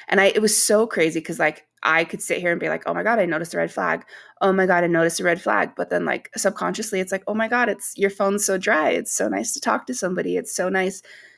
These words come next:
to have attention. It's so nice to have a compliment." And then another red flag,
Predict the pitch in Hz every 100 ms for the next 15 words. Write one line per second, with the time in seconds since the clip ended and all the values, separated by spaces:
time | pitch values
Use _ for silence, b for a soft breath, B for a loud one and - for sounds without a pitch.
0 | B - 190 202 220 208 160 160 165 165
1 | - 190 190 - 185 196 202 165 160 -
2 | - - - b b b b _ 180 175
3 | 170 165 170 - 190 170 175 170 170 165
4 | - 151 - 156 -